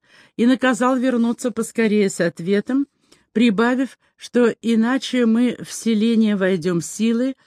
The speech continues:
хотя обижать их не хотим. Посланные действительно держали совет и порешили быть миру. Конец цитаты. В обмен на ничего не стоящие побрякушки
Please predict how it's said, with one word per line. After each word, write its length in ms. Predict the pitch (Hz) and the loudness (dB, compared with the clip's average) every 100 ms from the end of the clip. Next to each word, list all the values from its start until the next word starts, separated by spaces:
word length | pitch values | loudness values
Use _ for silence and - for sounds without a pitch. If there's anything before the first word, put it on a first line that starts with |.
| _ _ | _ _
хотя 480 | - 190 202 220 202 | -4 -2 0 0 0
обижать 680 | - 196 185 160 190 208 208 | 0 0 0 -2 -2 -2 -4
их 240 | 208 - | -6 -6
не 160 | 170 175 | -4 -4
хотим. 560 | - 151 - 127 110 - _ _ _ _ - | -4 -8 -8 -10 -10 -12 _ _ _ _ -8
Посланные 600 | 175 180 - 226 233 247 | -4 -4 -2 0 0 0
действительно 600 | 151 139 - 220 240 269 | -4 -8 -6 -4 0 0
держали 480 | 190 160 131 131 117 | 0 -4 -4 -6 -6
совет 480 | - 127 135 226 - | -8 -6 -4 -4 -4
и 80 | 202 | -8
порешили 720 | 220 240 240 - 143 143 135 - _ _ | -6 -4 -6 -4 -4 -2 -4 -8 _ _
быть 520 | 127 127 208 - - - | -8 -2 -2 -2 -16 -8
миру. 480 | 120 120 117 104 - _ _ _ _ | -4 -4 -6 -10 -16 _ _ _ _
Конец 360 | 170 170 202 | -6 -4 -6
цитаты. 440 | - 139 131 - 71 _ _ _ _ _ _ _ _ _ _ _ _ _ _ | -10 -12 -14 -16 -20 _ _ _ _ _ _ _ _ _ _ _ _ _ _
В 100 | 185 | 0
обмен 440 | 262 240 269 320 285 | 2 8 10 10 10
на 100 | 269 | 8
ничего 420 | 262 - 269 277 | 6 6 4 4
не 160 | 269 247 | 6 4
стоящие 680 | - 269 262 240 - 247 | 0 0 0 0 0 0
побрякушки 1040 | 233 240 202 220 220 226 220 - - 262 | 2 2 2 0 0 0 -2 -4 -4 -4